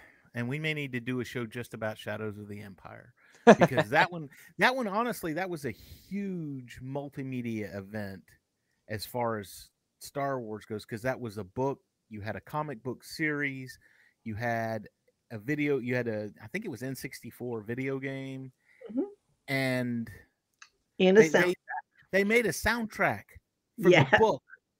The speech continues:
Speaker 1: They made a soundtrack. You, you, you could pop a C D in and listen to the soundtrack of Shadows of the Empire. That
Speaker 3: I, I
Speaker 1: was
Speaker 3: got that for
Speaker 1: huge.
Speaker 3: my son for Christmas one year, um,
Speaker 1: And I
Speaker 3: when he
Speaker 1: th-,
Speaker 3: was young, 'cause
Speaker 1: I
Speaker 3: he was
Speaker 1: think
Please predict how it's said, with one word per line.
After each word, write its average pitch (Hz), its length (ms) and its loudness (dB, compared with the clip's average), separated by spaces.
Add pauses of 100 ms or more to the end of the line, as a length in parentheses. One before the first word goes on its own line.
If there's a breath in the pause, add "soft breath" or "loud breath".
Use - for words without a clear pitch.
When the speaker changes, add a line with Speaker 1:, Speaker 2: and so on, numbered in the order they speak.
(320)
Speaker 1:
They 185 80 -2
made 202 160 4
a 175 40 -2
soundtrack. 202 640 -6
You, 165 300 -4 (680)
you, 151 140 -14 (220)
you 165 100 -8
could 165 160 -6
pop 208 220 -4
a 180 40 -4
C 185 220 -8
D 185 260 -2
in 170 120 -2
and 156 100 -4
listen 165 300 -8
to 156 60 -20
the 147 60 -8
soundtrack 156 680 -6
of 113 120 -12
Shadows 139 380 -4
of 123 80 -10
the 123 100 -8
Empire. - 440 -12 (760)
That 190 120 8
Speaker 3:
I, 190 160 10
I 175 100 6
Speaker 1:
was 208 160 6
Speaker 3:
got 233 180 12
that 233 240 12
for 233 100 8
Speaker 1:
huge. 226 60 8
Speaker 3:
my 208 160 8 (300)
son 226 100 4
for 196 140 0
Christmas 202 500 2
one 175 220 0
year, 160 380 0 (280)
um, 190 80 2 (120)
Speaker 1:
And 160 100 4
I 185 40 6
Speaker 3:
when 170 100 8
he 160 60 4
Speaker 1:
th-, 349 80 4
Speaker 3:
was - 80 0 (100)
young, 147 280 2 (320)
'cause 208 160 6
Speaker 1:
I 208 60 6
Speaker 3:
he 226 80 10
was 180 120 8
Speaker 1:
think 233 140 0